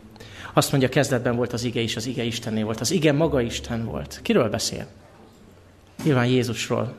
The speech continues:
Nyilván Jézus Krisztusról beszél. Egyszerre a legszebb szakasz a Bibliában, az egyik legszebb szakasz,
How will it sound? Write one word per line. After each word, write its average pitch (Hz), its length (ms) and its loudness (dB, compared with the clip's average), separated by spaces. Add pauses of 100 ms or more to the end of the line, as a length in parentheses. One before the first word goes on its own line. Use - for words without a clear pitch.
(560)
Nyilván 156 240 6
Jézus 143 300 4
Krisztusról - 540 -2
beszél. 147 400 -4 (1800)
Egyszerre 160 400 8
a - 20 8
legszebb 143 380 4
szakasz - 340 0
a 131 60 2
Bibliában, 123 420 2
az 117 100 4
egyik 127 220 4
legszebb 117 360 0
szakasz, - 440 -2